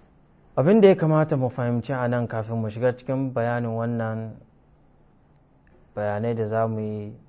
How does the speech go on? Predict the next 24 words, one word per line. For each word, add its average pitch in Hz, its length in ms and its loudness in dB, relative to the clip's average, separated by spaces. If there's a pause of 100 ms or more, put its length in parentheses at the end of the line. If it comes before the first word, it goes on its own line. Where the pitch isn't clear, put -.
(420)
game 110 240 -6 (180)
da 98 120 -6
abin 113 240 -6
da 110 80 -2
ya 107 60 -2
danganci 101 520 -8
najasa 110 540 -4
da 95 80 -8
ire-irensu, 107 840 -10 (1160)
ya 123 160 0
kamata 135 420 -2
mu 117 100 -4
sani 113 640 -4
idan 123 240 -2
muka 151 300 -4
ce 123 220 -6
tahara 117 800 -4 (840)
da - 140 -12
tsafta 113 840 -6
ba 113 160 -10
abu 98 200 -10
ne 113 200 -4
da 107 100 -6
yake 101 540 -10